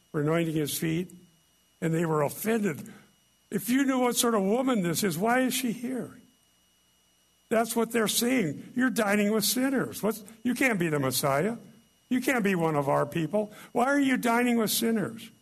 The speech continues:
That's what's being justified here and glorifying what God did in Christ, because Jesus Christ came into this world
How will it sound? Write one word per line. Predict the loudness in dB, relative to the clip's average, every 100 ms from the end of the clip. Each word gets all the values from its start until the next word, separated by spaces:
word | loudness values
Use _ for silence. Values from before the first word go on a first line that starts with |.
| _ _ _ _ _ _ _ _ _ _ _ _ _ -6
That's | -4 -2 -2
what's | -2 -4
being | -4 -4 -4
justified | -4 -4 -4 -6 -2 -2 -2
here | 0 0 -2 -8 -18 -20 _ _ -10
and | -2 0 -2 -6 -14
glorifying | -6 -2 0 0 0 0 0 -2 -6 -20 -20 -4
what | -4 0
God | 0 0
did | 0 0
in | -2
Christ, | -4 -4 -2 -2 -6 -12 -20 _ _ _ -10
because | -2 -2 -2
Jesus | 0 0 2 0 -2
Christ | 0 2 2 0 -4 -12 -20 _ _ -4
came | 0 0 0
into | 0 0 0
this | 0 -2
world | -2 0 0